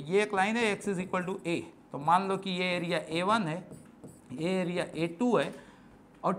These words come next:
टोटल एरिया मान लो कि ए है, तो आप समझ सकते हो कि ए वन का डबल आपका ए होगा या तो ए वन is equal to ए टू होगा। जैसा आप शुरुआत, या तो ए टू का डबल ए होगा, जैसा आपको मतलब फर्स्ट स्टेप लगे वैसा आप लगा सकते हो।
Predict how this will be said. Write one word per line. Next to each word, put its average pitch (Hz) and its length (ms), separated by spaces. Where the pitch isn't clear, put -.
टोटल 214 380
एरिया 226 280
मान 214 220
लो 220 80
कि 220 160
ए 240 180
है, 165 160
तो 196 60
आप 180 160
समझ 220 260
सकते 220 280
हो 214 80
कि 214 200
ए 185 160
वन 233 280
का 247 120
डबल 196 460
आपका 170 260
ए 190 120
होगा 196 380
या 160 140
तो 170 140
ए 175 120
वन 196 200
is 170 120
equal 170 280
to 165 120
ए 160 140
टू 208 160
होगा। 196 300
जैसा 190 380
आप 202 280
शुरुआत, 175 360
या 170 140
तो 175 120
ए 170 140
टू 175 180
का 196 120
डबल 175 300
ए 165 40
होगा, 190 260
जैसा 220 300
आपको 208 280
मतलब 185 200
फर्स्ट 196 320
स्टेप 202 220
लगे 170 200
वैसा 160 260
आप 151 120
लगा 151 220
सकते 180 320
हो। 190 120